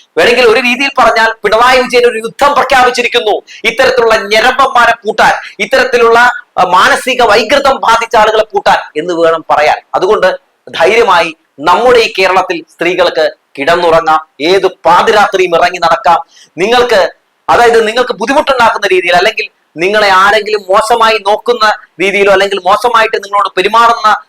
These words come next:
ഒരു രീതിയോ സ്വീകരിച്ചാൽ നിങ്ങൾക്ക് കേരള പോലീസുമായി ബന്ധപ്പെടാം. ഈ നാട്ടിൽ ഒരു നിയമമുണ്ട്. ആ നിയമം ഈ പറയുന്നത് പോലെ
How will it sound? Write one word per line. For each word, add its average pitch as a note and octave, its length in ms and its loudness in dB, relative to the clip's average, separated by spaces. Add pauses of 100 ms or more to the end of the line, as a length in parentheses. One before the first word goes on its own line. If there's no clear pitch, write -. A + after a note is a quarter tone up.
(120)
ഒരു F#3 100 2
രീതിയോ A3+ 460 0
സ്വീകരിച്ചാൽ G3 600 0 (440)
നിങ്ങൾക്ക് E3 400 -2 (200)
കേരള F3 280 0
പോലീസുമായി E3 680 -4 (180)
ബന്ധപ്പെടാം. D#3 720 -2 (460)
ഈ F#3+ 140 0
നാട്ടിൽ G3 460 -2 (160)
ഒരു D#3+ 120 -2
നിയമമുണ്ട്. F#3+ 680 0 (320)
ആ F3+ 200 2
നിയമം G#3 360 2 (300)
ഈ G#3 180 -2
പറയുന്നത് G#3+ 400 0
പോലെ G#3 360 -2